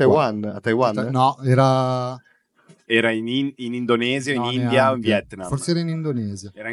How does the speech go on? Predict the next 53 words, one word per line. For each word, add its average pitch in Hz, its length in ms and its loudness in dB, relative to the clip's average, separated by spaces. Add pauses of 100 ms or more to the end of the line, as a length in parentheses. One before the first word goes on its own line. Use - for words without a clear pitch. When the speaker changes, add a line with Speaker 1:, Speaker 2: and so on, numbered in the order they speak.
(120)
Speaker 3:
era 120 200 -8
lì 107 200 -10
comunque. 92 480 -4
Speaker 1:
Che 151 80 8
si 156 100 2
è - 20 0
sentito 190 380 2
particolarmente 175 840 4
furbo 180 340 4
e 175 40 8
ha - 20 8
detto, 143 160 -4
"Poi 190 200 2
mi 143 100 0
truffo 226 340 2
l'assicurazione 226 720 4
e - 20 2
mi 294 140 2
taglio 247 300 4
le 247 100 4
gambe 180 400 4
così 156 240 -2
mi 175 100 2
paga." 113 400 -2
Speaker 3:
No, 123 300 4 (240)
no, 107 320 -2 (180)
è - 60 -20
stato 123 240 -8
l'amico 131 360 0
che 104 60 -8
ha 101 40 -10
detto, - 160 -12
Speaker 1:
Ah, 202 160 8
Speaker 3:
"Truffiamo 175 200 4
Speaker 1:
l'amico. 190 200 4
Speaker 3:
l'assicurazione, 156 720 2
Speaker 2:
Meno 120 100 2
male. 117 60 4
Speaker 3:
tagliati 320 300 0
una 294 100 0
Speaker 1:
Sì, 233 60 4
Speaker 3:
gamba." 247 160 4
Speaker 1:
<laughs> - 20 -2
tagliati 269 460 4
la 247 140 4
gamba. 190 340 6
Speaker 3:
<laughs> 196 40 0
Esatto. 143 420 0
Speaker 2:
Esatto. 117 360 -12 (280)
Speaker 1:
E 196 80 4
lui 247 100 12
ha - 40 12
detto, 175 220 6